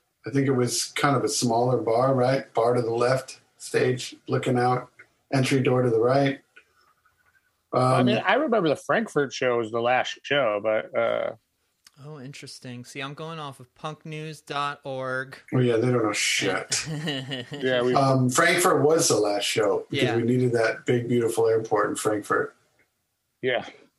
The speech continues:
Speaker 2: Just, like, being inside RoboCop's brain.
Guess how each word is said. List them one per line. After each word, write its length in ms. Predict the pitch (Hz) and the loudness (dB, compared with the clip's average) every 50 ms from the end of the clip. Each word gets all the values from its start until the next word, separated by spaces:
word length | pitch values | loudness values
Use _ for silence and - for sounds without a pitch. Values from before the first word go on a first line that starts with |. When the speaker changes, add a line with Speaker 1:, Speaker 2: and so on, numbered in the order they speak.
| _ _ _ _ _ _ _ _ _ _ _ _ _ _ | _ _ _ _ _ _ _ _ _ _ _ _ _ _
Speaker 2:
Just, 160 | - - - | -14 -6 -4
like, 220 | 131 123 101 _ | -4 -4 -4 _
being 240 | - 151 143 135 135 | -4 -2 -2 -2 -2
inside 800 | 135 135 135 135 123 - - 139 120 113 113 113 117 120 117 113 | -2 -4 -4 -4 -4 -4 -2 0 2 2 2 2 2 0 -2 -4
RoboCop's 840 | 113 120 110 110 123 123 123 - 120 113 110 - - - - - - - _ _ _ 139 | -4 -2 -2 0 -2 -2 -4 -2 -2 -2 -2 -2 -4 -10 -14 -14 -14 -18 _ _ _ -14
brain. 640 | 117 107 113 110 107 107 113 117 117 131 135 127 | -8 -4 -2 0 0 0 0 0 -2 -4 -6 -8